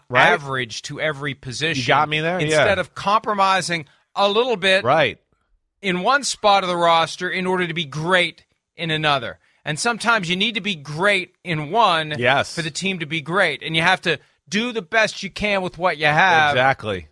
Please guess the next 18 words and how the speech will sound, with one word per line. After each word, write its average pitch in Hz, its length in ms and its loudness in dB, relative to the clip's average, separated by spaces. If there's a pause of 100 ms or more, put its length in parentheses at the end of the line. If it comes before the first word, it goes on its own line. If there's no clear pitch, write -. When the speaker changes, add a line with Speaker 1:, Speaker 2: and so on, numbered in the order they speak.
(160)
Speaker 2:
at 165 180 -2
the 170 100 0
other 156 160 0
position. 185 560 -2
Speaker 1:
Right. 101 200 0
Speaker 2:
Whether 254 180 0
that's 254 240 0
having 233 260 -6
confidence 208 640 -6
you 185 80 -8
can 165 180 -8
draft 165 360 -4
somebody 160 500 -4
who 143 100 -6
could 139 160 -12
be 143 140 -8
developed 127 560 -4
quickly, 107 440 -12